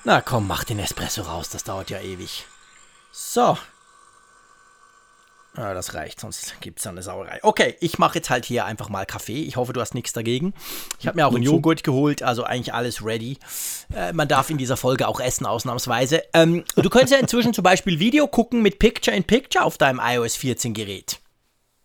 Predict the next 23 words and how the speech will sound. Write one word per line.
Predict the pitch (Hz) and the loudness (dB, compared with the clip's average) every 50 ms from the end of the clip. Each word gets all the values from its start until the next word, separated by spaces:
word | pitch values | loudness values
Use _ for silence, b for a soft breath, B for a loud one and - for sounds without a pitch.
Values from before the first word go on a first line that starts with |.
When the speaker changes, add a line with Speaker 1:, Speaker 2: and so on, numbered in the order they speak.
| _ _ _ | _ _ _
Speaker 2:
Ja, | - 120 131 143 123 104 | 0 2 2 2 0 -2
wow. | 113 131 143 135 110 98 _ _ _ _ | -2 -4 -4 -4 -6 -8 _ _ _ _
Speaker 1:
Wär | - 127 117 117 120 | 0 0 2 2 2
auch | 160 - - - - | 2 2 4 4 4
cool, | 220 143 120 | 4 4 4
oder? | - 123 202 - 330 - - 190 - _ - | 2 2 2 2 2 2 0 -2 -2 _ -2
Speaker 2:
<laughs> | 180 - _ - 175 | -2 -2 _ -4 2
Speaker 1:
Was? | - - - 254 - - | 2 4 2 2 -2 -4
Du | - - | -10 -10
bist | - - - | -10 -8 -6
überhaupt | 127 110 123 151 - | -4 -4 -4 -2 -4
nicht | 202 - - | -6 -6 -6
begeistert. | 135 110 131 160 208 - - 127 117 - | -4 -2 0 0 -2 0 -2 -4 -4 -4
Ich | 131 - | -6 -4
seh | - 165 185 | -2 0 0
schon, | - - 143 131 | 2 0 0 0
du | 131 | 0
bist | 123 - - | -2 -2 -2
nur | 147 139 139 147 156 | 0 0 2 2 2
so | 139 151 | 2 2
ein | 147 131 | 0 -2
Fernsehvideogucker, | - - 151 143 170 196 160 143 123 110 117 120 110 160 180 - - - 123 - 123 95 92 | -2 -4 -2 -2 0 0 0 -2 -2 -4 -6 -4 -4 -4 -4 -4 -6 -8 -6 -4 -4 -4 -2
oder? | 98 107 123 160 180 | -2 -2 -4 -4 -4